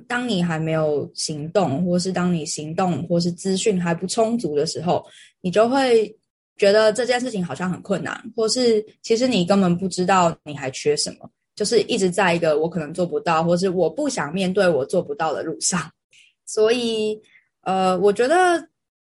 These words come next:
就是你如果觉得这件事情很困难的话，就是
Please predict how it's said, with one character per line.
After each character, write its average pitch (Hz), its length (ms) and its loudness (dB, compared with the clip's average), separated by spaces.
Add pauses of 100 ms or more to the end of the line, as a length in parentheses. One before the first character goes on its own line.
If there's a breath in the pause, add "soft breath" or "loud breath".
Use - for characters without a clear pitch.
就 359 120 -6
是 381 160 0
你 208 220 -4
如 202 140 2
果 220 300 0 (280)
觉 185 180 -6
得 196 120 0
这 233 140 -6
件 233 160 -4
事 240 140 -10
情 190 120 -4
很 180 200 -8
困 165 260 -4
难 - 200 -8
的 - 80 -10
话， 170 260 -2 (120)
就 185 140 -4
是 180 480 0